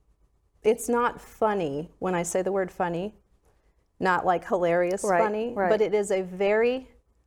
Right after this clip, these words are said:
Speaker 2: The irony.
Speaker 1: the irony
Speaker 2: Yeah.
Speaker 1: that here I was. I was the type of mom that, I have ten children.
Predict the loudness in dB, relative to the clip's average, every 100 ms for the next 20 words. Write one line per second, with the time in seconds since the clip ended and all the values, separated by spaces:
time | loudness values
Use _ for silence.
0 | -4 -2 -2 -2 -2 -2 -2 0 -2 0
1 | 2 4 4 2 2 -2 -4 -12 -18 _
2 | -6 2 2 2 0 0 2 2 2 0
3 | 0 -2 -4 -12 -20 _ _ _ _ _
4 | _ _ _ _ _ 2 4 4 4 2
5 | 0 -4 -2 0 0 0 -2 0 2 2
6 | -2 -8 _ -2 2 2 0 -6 -10 -6
7 | -2 -2 -2 -4 -4 -4 -4 -2 -4